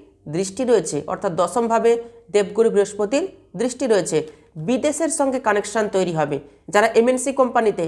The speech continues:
চাকরি পেতে চাইছেন, তারা এমএনসি কোম্পানিতে চাকরি পেতে পারেন, সুযোগ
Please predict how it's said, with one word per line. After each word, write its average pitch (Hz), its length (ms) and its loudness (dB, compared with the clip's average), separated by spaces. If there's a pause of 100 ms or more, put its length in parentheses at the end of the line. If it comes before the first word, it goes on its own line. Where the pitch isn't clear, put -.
চাকরি 208 360 -2
পেতে 233 280 0
চাইছেন, 208 340 0 (560)
তারা 196 140 2 (100)
এমএনসি 226 340 2
কোম্পানিতে 202 520 0 (420)
চাকরি 185 360 -2
পেতে 190 300 -4
পারেন, 208 300 4 (540)
সুযোগ 208 320 2